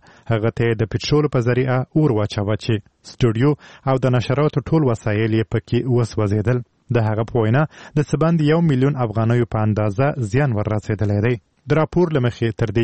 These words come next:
یوه میاشت مخکې نامعلومو کسانو د سرحد په نوم د یوې بلې راډیو دفتر هم سوځولی و چې تر اوسه یې خپرونې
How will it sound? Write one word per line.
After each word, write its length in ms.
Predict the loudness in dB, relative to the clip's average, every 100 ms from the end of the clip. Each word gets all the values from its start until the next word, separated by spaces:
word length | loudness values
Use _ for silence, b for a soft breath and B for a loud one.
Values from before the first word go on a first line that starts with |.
| 2
یوه 120 | 2 0
میاشت 180 | 0 0
مخکې 640 | 0 2 -2 -2 -10 0 4
نامعلومو 460 | 4 2 2 0 -2
کسانو 320 | 0 2 0 0 -4
د 160 | -2
سرحد 320 | 0 0 0 2
په 80 |
نوم 160 | 2 2 0 B B
د 40 | 0
یوې 140 | 2 2
بلې 140 | 2 2 2
راډیو 280 | 2 0 0
دفتر 220 | -2 0
هم 140 | 2 0 0
سوځولی 440 | -2 0 0 0 0
و 40 |
چې 240 | 0 -2 -2
تر 80 | 0
اوسه 340 | 0 0 0 -2
یې 100 | -2
خپرونې 500 | -2 0 2 2